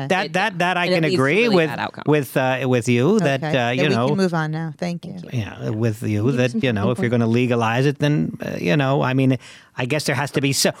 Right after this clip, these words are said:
Speaker 1: what, what, what, what regulation should there be in a, in a, in a
Speaker 2: I think
Speaker 1: legal, uh, prostitution environment?
Speaker 2: I think in a, in a future where no one is being arrested, evicted, fired, or loses custody of their kids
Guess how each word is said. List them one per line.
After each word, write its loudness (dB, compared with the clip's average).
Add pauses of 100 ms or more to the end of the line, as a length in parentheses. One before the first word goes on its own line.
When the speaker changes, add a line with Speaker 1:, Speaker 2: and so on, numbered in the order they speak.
(100)
Speaker 1:
what, 4
what, 2 (260)
what, 4
what 2
regulation 2
should 2
there 4
be -2 (240)
in 2
a, 0
in 0
a, 0
in 2
a 2
Speaker 2:
I -4
think -2
Speaker 1:
legal, 4 (120)
uh, 2 (120)
prostitution 0
environment? 0
Speaker 2:
I -2
think -10
in -6
a, -4
in -4
a -2
future -4
where 0
no -4
one -4
is -8
being -8
arrested, -4
evicted, -8
fired, -4
or -4
loses -6
custody -8
of -12
their -18
kids -16